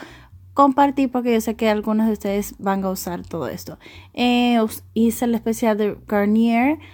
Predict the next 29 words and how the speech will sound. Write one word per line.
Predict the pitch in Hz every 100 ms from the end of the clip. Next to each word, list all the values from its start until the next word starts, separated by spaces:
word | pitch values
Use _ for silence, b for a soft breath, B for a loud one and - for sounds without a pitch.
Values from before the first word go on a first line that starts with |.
| B B
el | 220 214
papel | 202 202 202 185
toalé, | 208 226 247 254 262 - 220
eso | - 220
que |
están | 214 214
aquí, | 202 202 214 226 233
eh, | 196 202 190 185 175 180
para | 202 190 180
los | 180 175 - - b b b b
frenos, | - 254 240 240 254 330 330 -
em, | - 226 226 226 226 226 226 214
la | 208
comida | 190 190 180
de | 185
perro | 254 254 262
y | - 254 262
jabón | 233 214 196 196
para | 196 214 208
los | 202 208 -
trastes, | - - 190 - - -
¿verdad? | 226 254 254 B B B -
Así | 240 233 247
que | 233 240 240
le | 208
voy | 202 196
a | 202
enseñar | 208 - 208 196
rápidamente. | 202 202 214 226 254 254 277